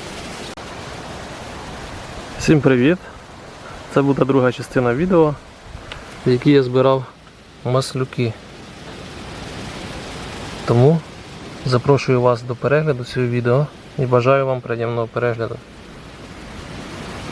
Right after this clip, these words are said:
Ось приїхав в цей ліс, де я багато маслюків збирав в травні. Тут було дуже багато маслюків. І на диво тут зараз теж є гриби,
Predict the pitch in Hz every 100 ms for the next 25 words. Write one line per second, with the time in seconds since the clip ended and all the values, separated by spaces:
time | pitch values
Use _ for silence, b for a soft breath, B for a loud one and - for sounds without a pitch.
0 | - - - - - - - - - -
1 | - - - - - - - 131 - 135
2 | 127 - 127 - 131 151 190 - - -
3 | - - - - - - - 127 127 123
4 | 120 117 123 127 123 - 127 131 123 120
5 | 117 110 - - - - - - - 143
6 | 160 180 143 123 - - - - - -
7 | - - - - - 131 127 131 123 120
8 | 120 123 120 120 120 - 117 - 117 -
9 | - - - B B - 143 151 139 175
10 | 208 170 165 160 - - 123 139 120 110
11 | - 123 110 113 113 113 117 147